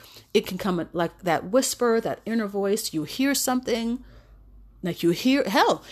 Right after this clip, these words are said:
it could even be a conversation you hear somebody else having, right? Not that you're eavesdropping, but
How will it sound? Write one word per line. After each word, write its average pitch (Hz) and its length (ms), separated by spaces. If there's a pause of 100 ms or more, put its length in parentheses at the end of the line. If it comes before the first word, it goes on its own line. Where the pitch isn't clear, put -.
(120)
it 392 140
could 415 100
even 330 200
be 302 140
a 302 60
conversation 262 840 (260)
you 214 140
hear 202 220
somebody 160 600 (100)
else 269 280
having, - 360
right? 185 240
Not 202 220
that 226 140
you're 185 200
eavesdropping, 170 840
but 180 220